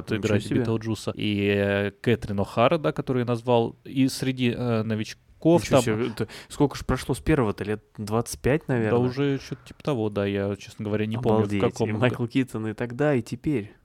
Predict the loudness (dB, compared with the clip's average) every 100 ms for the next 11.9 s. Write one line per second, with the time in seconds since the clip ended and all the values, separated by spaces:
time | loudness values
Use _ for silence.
0 | -4 -2 0 0 2 0 2 0 2 2
1 | -2 -4 -8 -2 4 6 6 4 2 4
2 | 0 2 0 2 4 4 4 2 4 4
3 | 6 4 4 2 0 -2 -6 -8 -4 -4
4 | 0 0 0 -2 -4 -2 -2 -2 -2 -2
5 | -2 -2 -4 -8 -12 -6 -4 0 2 2
6 | 4 2 2 -2 -14 -10 -10 -8 -4 2
7 | 4 4 6 6 4 2 4 2 0 0
8 | -2 2 2 4 2 2 -2 -4 -4 -4
9 | -8 2 2 2 -4 2 2 2 -2 -2
10 | 0 0 -2 -4 -4 -4 0 0 0 0
11 | 0 -2 -6 -4 -4 -4 -4 -4